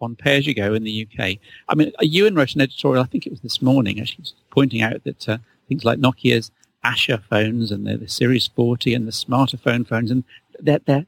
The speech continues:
fully featured, um, feature phones, if you like, they're actually being encroached on now by Windows Phone, not just by the, you know, the Android competition. And,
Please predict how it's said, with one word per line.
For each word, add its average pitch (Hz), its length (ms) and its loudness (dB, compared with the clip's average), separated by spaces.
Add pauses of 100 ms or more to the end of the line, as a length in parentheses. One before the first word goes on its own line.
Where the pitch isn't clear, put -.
(120)
fully 180 240 2
featured, - 480 -2 (260)
um, 104 220 -4 (520)
feature 127 300 0
phones, 139 380 0
if 110 100 -14
you 101 80 -8
like, 104 200 -2 (580)
they're 214 120 4
actually 202 300 0
being 143 220 0
encroached - 560 -2
on 117 180 -2
now 110 300 0 (100)
by 147 140 2
Windows 156 580 0
Phone, 104 220 -4
not 143 180 0
just - 240 -4
by 135 160 2
the, 131 80 2
you 143 60 0
know, 113 100 0
the 123 100 0
Android 139 380 0
competition. 135 640 -4
And, 117 80 -8